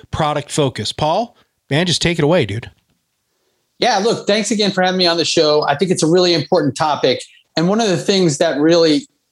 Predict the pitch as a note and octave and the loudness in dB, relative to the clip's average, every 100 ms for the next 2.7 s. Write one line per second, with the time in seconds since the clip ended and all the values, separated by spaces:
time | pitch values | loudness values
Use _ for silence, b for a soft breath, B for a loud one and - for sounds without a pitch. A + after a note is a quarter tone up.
0 | - - - G3 D#3+ D#3 C#3+ - D#3+ C#3+ | -20 -8 -2 -2 0 -2 -2 -4 -6 -2
1 | C#3 B2+ B2 - D#3 D#3+ D#3+ D3 - C#3 | 0 2 2 0 0 0 0 0 0 0
2 | B2+ F3 A#3+ D3+ G2+ G2+ G2+ | 4 4 6 4 4 2 -2